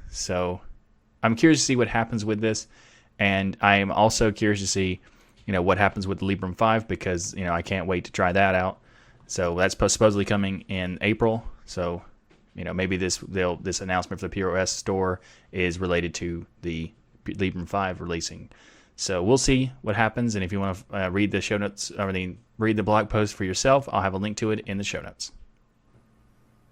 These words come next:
Up next in the show is Plasma five point fifteen beta has been announced by the K D E team. So the K D E community has posted a blog post for the Plasma five point fifteen, which is, I think, like, five point fourteen point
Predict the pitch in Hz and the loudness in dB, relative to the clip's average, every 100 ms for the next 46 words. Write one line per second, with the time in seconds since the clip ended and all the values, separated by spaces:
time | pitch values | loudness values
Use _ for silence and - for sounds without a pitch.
0 | _ _ - - - 151 202 202 139 - | _ _ -20 -20 -8 2 2 4 2 6
1 | 131 127 117 - 143 143 113 - 139 156 | 6 6 0 6 6 6 -2 0 0 0
2 | - 147 139 - _ _ 147 151 - 147 | -2 -4 -4 -10 _ _ -2 -2 -2 -2
3 | 135 127 104 98 127 151 98 92 95 101 | 0 0 -4 2 6 8 6 2 -2 0
4 | 98 98 101 98 95 92 - 101 92 95 | 0 -2 -4 -4 -4 -4 -4 -4 -4 -8
5 | - 98 117 - _ _ _ _ _ _ | -8 -8 -10 -14 _ _ _ _ _ _
6 | - 113 107 107 131 120 110 101 107 107 | 2 4 4 4 4 4 0 0 -2 0
7 | 104 104 98 - 107 - 95 98 101 98 | 0 -2 -2 -2 -2 -4 -4 0 0 0
8 | 95 - - _ - 98 92 87 85 - | -4 -6 -16 _ -10 -6 -2 -2 -4 -6
9 | 92 90 87 98 92 95 90 87 101 92 | -6 -8 -2 -2 -2 -4 -8 -6 -4 -4
10 | - 87 78 - 87 - 107 110 117 - | -4 -8 -10 -10 -12 -6 -4 -4 -8 -18
11 | - - 92 87 87 82 87 87 85 - | -20 -12 -8 -4 -4 -4 -6 -6 -8 -6
12 | 87 87 - 85 - 76 82 80 82 80 | -6 -6 -8 -10 -8 -8 -6 -10 -10 -12